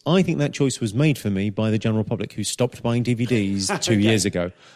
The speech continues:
Speaker 1: when thankfully I didn't have one out. Um, I think that market's kind of gone. I think it's, uh, it was always a gifting thing, D V Ds, and I don't think people
Speaker 2: Yes.
Speaker 1: watch them in the same way. I mean, the D V D's been out, or sorry, the Netflix special's been out a couple of weeks,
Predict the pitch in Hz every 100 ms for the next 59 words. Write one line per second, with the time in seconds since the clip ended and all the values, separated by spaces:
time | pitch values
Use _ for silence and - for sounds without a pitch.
0 | - 107 107 120 123 113 98 98 101 107
1 | 98 107 104 - - 117 110 110 107 _
2 | _ - - 143 151 139 135 135 - -
3 | - 131 - 147 135 87 - 127 - -
4 | 110 104 101 - _ - 160 165 143 110
5 | 151 - 120 107 - 101 101 95 101 101
6 | - - - 135 170 180 170 165 120 123
7 | 147 - 139 110 98 107 98 127 135 135
8 | 160 135 117 123 120 117 - 110 - 101
9 | 113 - - - 143 131 104 - 110 -
10 | - 113 117 110 -